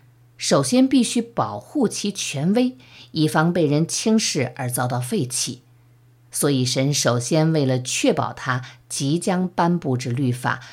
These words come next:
不会发生如此情形，就以三重的论据来制定。第一，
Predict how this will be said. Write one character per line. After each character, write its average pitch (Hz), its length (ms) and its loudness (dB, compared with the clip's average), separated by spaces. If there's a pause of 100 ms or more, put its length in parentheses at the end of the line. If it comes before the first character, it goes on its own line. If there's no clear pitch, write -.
(160)
不 202 140 2
会 247 160 2
发 226 180 -2
生 220 180 0
如 175 200 0
此 127 260 -4
情 135 380 -2
形， 143 380 0 (220)
就 139 160 0
以 123 220 -2
三 262 480 4
重 151 260 -2
的 151 120 -2
论 180 400 0
据 151 320 0
来 120 180 -2
制 127 180 -4
定。 - 280 -4 (560)
第 151 100 2
一， 175 300 -2